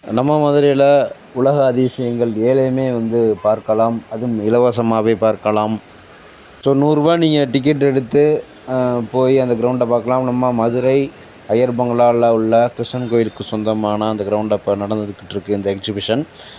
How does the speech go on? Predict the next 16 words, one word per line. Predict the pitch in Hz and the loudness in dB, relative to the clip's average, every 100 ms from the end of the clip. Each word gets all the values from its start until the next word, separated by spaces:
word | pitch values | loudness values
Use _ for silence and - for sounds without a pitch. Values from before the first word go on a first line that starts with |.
| - - | -20 -4
So, | 131 | 0
இது | |
வந்து | 127 143 151 | 2 2 2
நம்ம | 135 127 117 107 101 95 90 90 95 | 0 0 0 -2 -4 -6 -8 -10 -6
நத்தம் | 120 - 175 147 107 - - | -6 -2 0 0 -2 -8 -2
பாலத்துல | 113 127 113 113 117 | 0 0 0 0 2
இருந்து | 113 110 113 127 120 - - - | 0 2 2 2 0 -8 -16 -6
இலவசமாவே | 110 120 120 123 120 117 123 117 | 0 0 0 -2 0 2 2 2
பார்க்கலாம். | 113 104 113 117 120 | 0 0 -2 0 -2
நூறு | 117 113 | 0 0
ரூபாய் | 110 120 | 2 0
செலவு | - 110 110 113 120 | 2 2 2 2 0
பண்ண | 110 107 113 | -2 -2 0
வேண்டிய | 107 101 107 | -2 0 2
அவசியம் | 101 107 113 110 104 | 2 0 0 -2 0
இல்ல. | 104 110 127 | 2 2 0